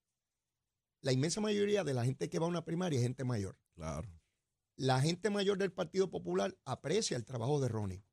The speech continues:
Speaker 1: Pueden estar molestos con lo que hizo Ronnie de ir a apoyar a Miguel Romero, y yo lo entiendo. Ahora,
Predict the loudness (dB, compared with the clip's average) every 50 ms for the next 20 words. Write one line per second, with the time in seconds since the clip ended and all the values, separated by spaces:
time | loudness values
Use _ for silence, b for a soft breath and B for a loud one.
0 | _ _ _ _ _ _ _ 0 2 4 4 2 2 2 0 0 0 0 2 2
1 | 0 0 0 -4 -4 -4 -4 -4 -4 -4 -4 -4 -6 -6 -4 -4 -4 -4 -2 -2
2 | 0 0 0 2 0 0 0 0 0 0 0 -2 -2 -2 0 0 0 0 0 0
3 | 0 0 0 2 0 0 0 0 0 2 2 2 2 0 0 -2 0 0 2 2
4 | 0 -2 -4 -8 -14 _ _ _ 0 2 4 4 4 2 0 -4 -10